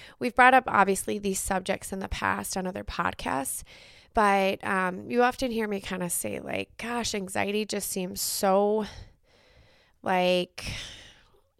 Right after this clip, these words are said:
there's so many variables, right? Variables. It's just, how do you nail it down? How do you,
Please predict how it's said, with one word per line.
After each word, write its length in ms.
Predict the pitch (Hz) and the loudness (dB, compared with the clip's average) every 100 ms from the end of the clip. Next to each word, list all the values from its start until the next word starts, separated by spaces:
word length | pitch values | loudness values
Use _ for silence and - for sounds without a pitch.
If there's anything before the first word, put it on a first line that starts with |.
| _ | _
there's 180 | 226 202 | -2 -2
so 220 | - 233 | 2 2
many 240 | 233 233 214 | 4 2 4
variables, 720 | 185 180 165 170 - - 196 | 4 4 2 -2 -6 -6 -2
right? 340 | 175 185 104 | 0 0 -2
Variables. 640 | 233 190 170 160 90 185 - - - - | 0 2 2 0 -2 -4 -8 -18 -20 -14
It's 340 | - - - - | -10 -6 -6 0
just, 400 | 233 220 - - | 2 2 -2 -8
how 260 | - - 220 | -4 4 4
do 80 | 247 | 4
you 460 | 247 240 233 233 - | 2 2 2 0 -2
nail 460 | 208 196 185 196 | -2 0 2 2
it 200 | 202 202 | 2 0
down? 260 | - 175 170 | -2 -2 -2
How 300 | 160 - 196 | -2 2 2
do 80 | 226 | 2
you, 420 | 226 220 214 | 0 0 0